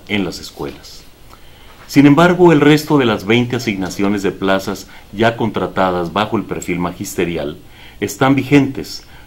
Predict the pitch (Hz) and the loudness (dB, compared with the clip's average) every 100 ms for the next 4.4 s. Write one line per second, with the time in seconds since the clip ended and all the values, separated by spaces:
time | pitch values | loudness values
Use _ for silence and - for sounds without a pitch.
0 | - - 104 95 92 87 104 104 101 110 | -10 -2 0 0 -2 -2 0 0 0 -4
1 | - 107 110 120 95 - 117 117 110 107 | -4 -2 -2 -2 -8 -6 -4 -4 -4 -2
2 | 104 - 98 87 120 120 - 107 107 120 | -4 -2 -4 0 0 0 -2 -8 -6 -8
3 | - - - 110 123 110 98 - 90 80 | -12 -20 -6 0 2 2 -2 -2 -4 -4
4 | 76 71 69 | -6 -8 -12